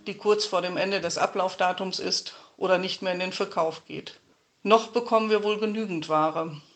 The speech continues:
Und doch sind die Sammelaktionen für haltbare Lebensmittel, wie etwa in den vergangenen zwei Wochen über das Familienzentrum Brochterbeck,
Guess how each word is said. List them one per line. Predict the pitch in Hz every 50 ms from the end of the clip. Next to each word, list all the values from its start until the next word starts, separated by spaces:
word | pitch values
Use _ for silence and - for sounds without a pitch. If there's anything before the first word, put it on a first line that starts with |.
| - -
Und | - 190 185 185
doch | 196 214 220 - -
sind | - - - 196 190 196
die | 196
Sammelaktionen | 175 190 190 202 214 - 165 208 - - - 208 196 202 208
für | 202 - 202 185
haltbare | 185 190 190 190 - 190 175 165 165
Lebensmittel, | 165 175 190 202 208 208 - - 202 196 - 208 196 202 -
wie | - 202
etwa | - 175 - - 190 180
in | 180
den | 185 180 180
vergangenen | - - 190 185 185 185 202 208 208 190
zwei | 185 - - 190 180 175
Wochen | 175 202 202 214 196
über | 180 180 180
das | 170 175 180
Familienzentrum | - - 190 180 180 190 196 196 208 190 185 185 - 185 185 175 - 185 175
Brochterbeck, | 165 180 202 196 - - 196 180 190 190 190 -